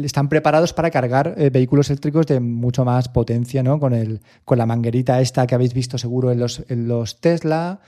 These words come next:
o con la Meneques tipo dos, que es la más típica que hay en los cargadores de la calle. Eso sí que tiene una subvención de hasta el setenta por ciento, que es muy interesante, pero de, yo he decidido que no lo voy a hacer. Va a venir un amigo que es electricista y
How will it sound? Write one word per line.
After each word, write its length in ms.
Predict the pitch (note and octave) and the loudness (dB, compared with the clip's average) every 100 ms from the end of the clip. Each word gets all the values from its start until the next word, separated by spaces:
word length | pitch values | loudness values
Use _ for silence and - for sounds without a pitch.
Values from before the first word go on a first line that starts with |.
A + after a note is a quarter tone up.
| _ - | _ -8
o 120 | C3 | -4
con 140 | C3 | 0
la 100 | B2 | 0
Meneques 460 | A#2 A#2+ C#3 C#3 B2+ | 0 0 0 2 0
tipo 240 | C3+ C3+ | 2 2
dos, 160 | C3 C3 | 2 2
que 100 | C3+ | -2
es 80 | B2+ | -2
la 80 | A#2+ | -2
más 200 | A#2 - | -4 -4
típica 300 | C#3 B2+ B2+ | -6 -2 0
que 80 | B2 | 0
hay 80 | A#2+ | 0
en 60 | |
los 140 | A#2+ - | 0 0
cargadores 340 | A#2+ A#2 A#2 | -2 0 0
de 40 | A#2 | -2
la 100 | A2+ | 0
calle. 440 | D3 C#3+ C#3 D#3+ _ _ _ _ | 0 2 0 -2 _ _ _ _
Eso 260 | G3 F#3+ C3 | -4 -2 -4
sí 140 | C3 | -6
que 420 | B2 A#2 A2+ A#2+ _ _ | -4 -4 -4 -8 _ _
tiene 200 | C#3 C3 | -2 0
una 140 | B2+ | 0
subvención 440 | B2 B2+ B2+ C#3 C3+ | 0 2 2 4 4
de 80 | B2+ | 2
hasta 220 | - A#2 | 0 -6
el 40 | |
setenta 300 | G#2+ A#2 B2+ | -8 -4 0
por 140 | C#3 B2+ | 0 0
ciento, 400 | D#3+ D#3+ G3+ - _ _ _ _ | 0 0 -2 -4 _ _ _ _
que 80 | - | -4
es 80 | C3+ | 0
muy 160 | C#3+ C3 | 0 0
interesante, 480 | B2 B2+ C#3 C#3 | 0 0 0 -2
pero 240 | D3 C#3+ D3 | -2 0 2
de, 260 | C3 C3 _ | 0 -4 _
yo 460 | D3 C3 E3+ - _ _ _ _ - | -4 2 2 0 _ _ _ _ 0
he 100 | D3+ | 2
decidido 420 | D3 D3 C#3 D3 | 2 2 2 2
que 80 | C3 | 0
no 100 | A#2 | 0
lo 80 | A2 | -2
voy 100 | G#2+ | -4
a 40 | |
hacer. 380 | F#2+ C#3 - _ _ _ _ _ _ | -2 -2 -2 _ _ _ _ _ _
Va 140 | C3+ C#3 | 0 2
a 40 | |
venir 220 | C#3+ C#3 | 2 2
un 80 | C3 | 0
amigo 340 | B2 B2+ B2 A#2 | 0 2 2 2
que 120 | A#2+ | 0
es 160 | A#2 | -2
electricista 720 | B2 A#2+ A#2 A2 C3+ - E3+ F#3 | -2 -4 -4 0 0 0 -4 0
y 520 | C3 A#2+ A#2 A#2 | 0 0 0 -2